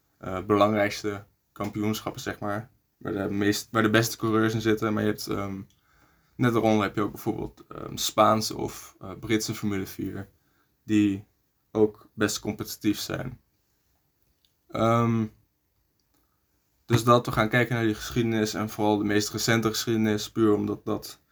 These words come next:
dus het belangrijkste is. Het, het niveau en talent is echt ontzettend gestegen sinds Verstappen. Er is geen talent, er is nog geen talent dat heeft opgestaan sinds, eh, sinds, sinds toen. Dat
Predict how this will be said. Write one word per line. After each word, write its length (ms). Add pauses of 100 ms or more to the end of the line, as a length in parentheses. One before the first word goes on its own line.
(160)
dus 100
het 100
belangrijkste 460
is. 120
Het, 260
het 260
niveau 320
en 80
talent 360
is 80
echt 180
ontzettend 680
gestegen 600
sinds 580 (600)
Verstappen. 800 (300)
Er 120
is 140
geen 220
talent, 600 (340)
er 100
is 100
nog 180
geen 200
talent 460
dat 120
heeft 200
opgestaan 480
sinds, 300
eh, 200
sinds, 440
sinds 300
toen. 360 (440)
Dat 280